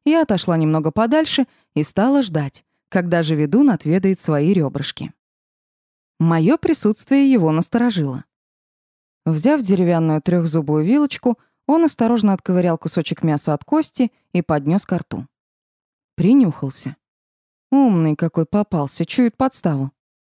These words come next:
Потом, видимо, за запахом трав, не учуяв ничего подозрительного, положил кусочек в рот и прожевал. Оно того стоило. Скривившись, мужчина невоспитанно сплюнул кусок на салфетку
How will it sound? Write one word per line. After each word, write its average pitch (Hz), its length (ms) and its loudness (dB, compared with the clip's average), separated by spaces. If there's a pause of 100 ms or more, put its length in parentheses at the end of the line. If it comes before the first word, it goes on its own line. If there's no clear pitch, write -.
(360)
Потом, 285 480 2
видимо, 196 360 4
за 185 120 2
запахом 170 500 0
трав, - 320 0
не 185 120 4
учуяв 175 340 0
ничего 165 340 0
подозрительного, 214 840 2 (260)
положил 247 400 2
кусочек - 500 -2
в 170 80 0
рот 302 240 2
и 240 60 2
прожевал. 170 640 -2 (1080)
Оно 175 360 2
того 185 320 0
стоило. 147 560 -2 (440)
Скривившись, - 1000 0 (280)
мужчина 240 480 4
невоспитанно 226 680 2
сплюнул 185 440 0
кусок - 340 -4
на 165 100 0
салфетку 220 640 0